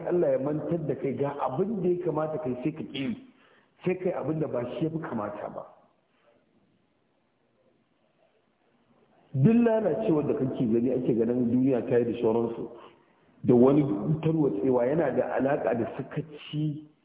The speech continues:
da abin da Allah ya saukar. Ka ga mutum,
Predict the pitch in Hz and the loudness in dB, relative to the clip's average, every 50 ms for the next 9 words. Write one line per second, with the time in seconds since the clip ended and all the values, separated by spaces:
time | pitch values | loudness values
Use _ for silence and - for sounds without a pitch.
0 | _ _ _ _ _ _ _ _ 113 131 - - - - 117 110 110 135 156 156 | _ _ _ _ _ _ _ _ -6 -6 -6 -4 -4 -4 -4 -4 -2 -2 -2 0
1 | 160 160 151 139 131 - - 131 143 143 143 120 110 107 95 - - 98 - - | 0 -2 -2 -2 -2 -2 -2 -2 0 0 0 0 -2 -2 -4 -6 -6 -8 -8 -8
2 | - 113 107 - - - _ _ _ _ _ _ _ _ _ _ _ _ _ _ | -10 -12 -14 -16 -20 -20 _ _ _ _ _ _ _ _ _ _ _ _ _ _
3 | _ _ _ - - - _ _ _ - 139 156 214 214 196 - 220 202 160 - | _ _ _ -20 -20 -20 _ _ _ -4 0 0 0 0 0 -2 -2 -2 -4 -4
4 | - | -6